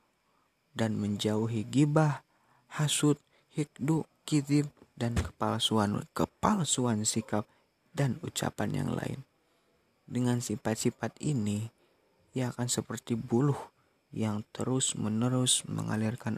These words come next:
air. Ia akan mendapatkan ilmu yang tercurah maupun bermanfaat dari seorang guru, kiai, ustadz, ajengan. Dan begitulah pengertian takzim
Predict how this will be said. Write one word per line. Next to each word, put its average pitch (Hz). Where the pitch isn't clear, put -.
air. 120
Ia 107
akan 107
mendapatkan 110
ilmu 113
yang 117
tercurah -
maupun 107
bermanfaat 107
dari -
seorang -
guru, 113
kiai, -
ustadz, -
ajengan. 110
Dan 120
begitulah -
pengertian 107
takzim 113